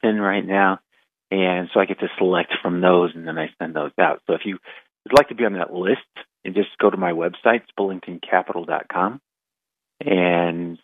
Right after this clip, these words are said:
sign up. It's free, uh, and I'll just put you on the list. And by the way, nobody calls you, um, if you, unless you specifically ask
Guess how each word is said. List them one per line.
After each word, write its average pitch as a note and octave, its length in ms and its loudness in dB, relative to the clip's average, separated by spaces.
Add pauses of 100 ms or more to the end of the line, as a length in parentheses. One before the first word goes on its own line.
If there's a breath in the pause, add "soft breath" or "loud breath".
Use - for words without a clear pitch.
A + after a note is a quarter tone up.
sign F#2 240 -2
up. C3 200 4 (360)
It's - 180 -10 (200)
free, B2 280 6 (320)
uh, E2 800 2 (300)
and F2 220 -2 (340)
I'll D#2 100 -4
just - 180 -8
put - 180 -8
you G#2 60 0
on F#2+ 80 2
the F#2 80 0
list. A2 320 2
And D#2+ 140 -10 (440 loud breath)
by G#2+ 120 4
the G#2 80 4
way, A#2 260 2
nobody G#2+ 440 -4
calls A2 340 4
you, D3 260 0 (360)
um, F2 520 -4 (680)
if F#2+ 180 -4
you, G2 240 -2
unless G2 360 0 (100)
you G#2 280 -2 (100)
specifically A#2+ 760 0
ask A2+ 280 -2